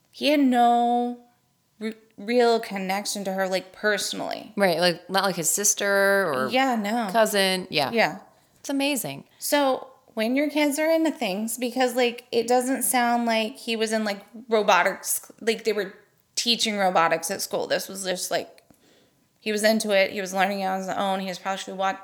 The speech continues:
Speaker 1: probably watching YouTube videos.
Speaker 2: Yeah.
Speaker 1: Your kids are into something. They're on the YouTube all day. Encourage it. Buy them the Legos. Buy them the fishing wire. Whatever. Let them do their projects.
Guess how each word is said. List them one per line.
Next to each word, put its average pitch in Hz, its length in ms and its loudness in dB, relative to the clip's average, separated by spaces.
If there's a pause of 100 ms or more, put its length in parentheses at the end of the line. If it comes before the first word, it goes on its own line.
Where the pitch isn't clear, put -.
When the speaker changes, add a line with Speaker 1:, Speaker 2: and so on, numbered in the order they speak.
(280)
Speaker 1:
probably 220 300 2
watching 202 360 0
YouTube 196 440 -6
videos. 170 680 0 (200)
Speaker 2:
Yeah. 165 160 2 (360)
Speaker 1:
Your 220 180 -4
kids 294 260 2
are 285 120 4
into 285 160 4
something. 285 640 4
They're 220 240 2
on 226 160 4
the 233 60 0
YouTube 254 460 0
all 262 160 6
day. 254 460 4
Encourage 220 560 2
it. - 260 -2
Buy 214 200 4
them 247 220 2
the 240 60 2
Legos. 185 500 4
Buy 214 200 4
them 240 180 0
the 240 80 0
fishing 214 360 -4
wire. 165 360 0
Whatever. 190 640 2
Let 226 180 2
them 240 140 0
do 220 140 0
their 196 120 -4
projects. 165 640 -2